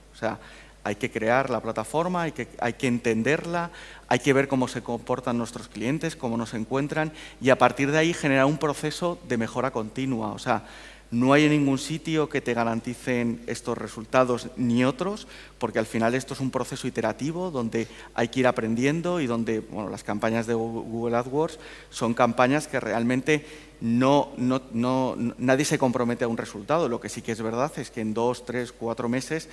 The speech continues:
son capaces que con el aprendizaje que vas teniendo, mejorarlas, refinarlas, para poderle sacar todo el partido, ¿vale? Entonces es importante que aunque veamos aquí cifras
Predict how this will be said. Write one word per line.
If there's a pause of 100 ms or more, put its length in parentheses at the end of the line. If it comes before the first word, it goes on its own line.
(300)
son
capaces
que
con
el
aprendizaje
que
vas
teniendo,
mejorarlas,
refinarlas, (380)
para
poderle
sacar
todo
el
partido, (180)
¿vale? (360)
Entonces
es
importante
que
aunque
veamos
aquí
cifras